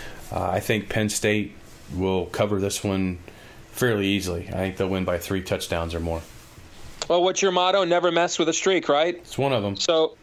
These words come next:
Speaker 2: yeah, Penn State, is it ten in a row they've covered against the number? Um, you know, now this late in the week, since you and I initially selected these games,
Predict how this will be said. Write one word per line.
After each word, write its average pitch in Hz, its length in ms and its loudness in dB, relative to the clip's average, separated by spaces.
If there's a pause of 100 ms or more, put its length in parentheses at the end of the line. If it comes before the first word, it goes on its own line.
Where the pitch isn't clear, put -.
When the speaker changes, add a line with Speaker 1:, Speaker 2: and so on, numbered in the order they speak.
(120)
Speaker 2:
yeah, 170 260 4
Penn 190 220 -2
State, 196 360 0 (460)
is 143 140 -4
it 156 120 -2
ten 196 200 -2
in 202 60 0
a 196 40 2
row 196 360 2 (100)
they've 156 160 -2
covered 180 260 -2
against 175 300 -4
the 180 60 -2
number? 190 340 -2 (920)
Um, 160 540 -2 (240)
you 165 140 -6
know, 160 380 0 (580)
now 196 340 -2
this 214 320 -4
late 202 240 -2
in 175 60 -4
the 165 100 -2
week, 190 240 -6
since 175 240 -6
you 185 100 0
and 170 80 -2
I 160 120 2
initially 165 500 -4
selected 156 380 -6
these 127 160 -6
games, 131 540 -4